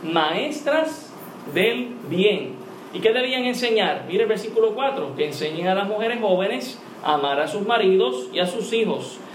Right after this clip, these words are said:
a ser prudentes, castas, cuidadosas de su casa, buenas, sujetas a sus maridos, para que la palabra de Dios no sea blasfemada. Así que creemos también en el ministerio de las mujeres siendo maestras en este gran contexto aquí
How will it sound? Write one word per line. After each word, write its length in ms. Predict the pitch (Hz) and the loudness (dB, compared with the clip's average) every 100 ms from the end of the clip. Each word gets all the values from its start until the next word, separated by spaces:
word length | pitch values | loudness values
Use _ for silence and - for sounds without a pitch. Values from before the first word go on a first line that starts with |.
| - | -2
a 100 | 156 | 0
ser 220 | - 190 | 2 0
prudentes, 920 | 208 196 196 247 - - - - - - | 2 2 2 0 -2 -4 -4 -10 -12 0
castas, 600 | 190 247 - 147 - - - | 2 2 0 -6 -6 -8 0
cuidadosas 520 | 175 170 190 208 208 | 2 2 0 0 0
de 80 | 202 | 0
su 180 | 190 185 | 0 4
casa, 460 | 226 247 151 101 - - - 147 | 4 4 -2 -8 -10 -16 -6 2
buenas, 480 | 220 262 175 143 | 4 4 0 -2
sujetas 480 | 139 165 190 226 240 | -4 -2 0 2 2
a 140 | 240 226 | 2 0
sus 100 | 208 | 0
maridos, 600 | 190 254 220 143 - - - - | 2 2 2 0 -2 -10 -14 -2
para 280 | 156 156 156 | 2 4 2
que 100 | 156 | 0
la 160 | 156 147 | 0 2
palabra 380 | 151 170 190 190 | 2 2 2 0
de 120 | 185 | 2
Dios 360 | 190 220 - - - - - | 0 0 -4 -10 -14 -14 -4
no 200 | 151 170 | 0 0
sea 300 | 185 180 165 | 0 0 0
blasfemada. 540 | 156 143 139 117 113 | 0 -2 -4 -4 -4
Así 160 | 123 220 | -2 0
que 280 | 247 175 - - - | 0 -2 -6 -6 2
creemos 440 | 151 180 254 220 | 2 2 0 -2
también 320 | 190 180 185 | 0 2 2
en 60 | 175 | 2
el 60 | 165 | -2
ministerio 440 | 156 139 175 180 | -4 -2 0 2
de 80 | 175 | 2
las 160 | 160 | 0
mujeres 300 | 160 170 156 | -2 -2 -2
siendo 280 | 175 202 185 | 0 0 0
maestras 480 | 151 156 190 - 185 | 0 -2 -4 -2 -2
en 100 | 160 | -2
este 300 | 156 156 147 | -4 0 2
gran 260 | 147 160 - | 2 0 -4
contexto 520 | 151 143 170 - 156 | -6 -2 -4 -4 -4
aquí 420 | 143 180 226 240 | -4 -2 -2 -2